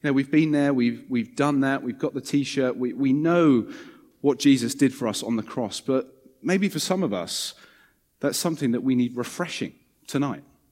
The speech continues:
Maybe that's something that in your life you feel like that, that you have gone away from that, and that you need reminding today that actually the, the, God's grace is for you.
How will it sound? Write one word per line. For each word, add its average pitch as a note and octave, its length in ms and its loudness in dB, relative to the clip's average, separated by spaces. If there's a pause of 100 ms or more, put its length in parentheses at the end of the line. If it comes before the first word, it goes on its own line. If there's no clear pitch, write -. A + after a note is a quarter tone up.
(720)
Maybe E3 220 4
that's D#3 180 4
something D#3 320 2
that C3 100 2
in C3 120 4
your C3 160 4
life C3+ 320 0
you B2+ 80 -6
feel D#3+ 260 0
like B2 380 0
that, B2 260 0
that C3 140 0
you C#3+ 140 4
have C3 120 2
gone C3+ 160 0
away C3+ 600 0 (880)
from A#2 240 -2
that, - 340 -10 (800)
and A2+ 80 -2
that B2+ 80 0
you C3+ 160 2
need C#3 220 2
reminding C3+ 580 -2
today A#2 300 2
that G2+ 140 -4
actually B2+ 300 -4
the, C3+ 340 -2
the, G2+ 420 -8 (220)
God's E3 280 0
grace D3 600 0
is B2+ 180 -4
for - 140 -2
you. B2+ 400 0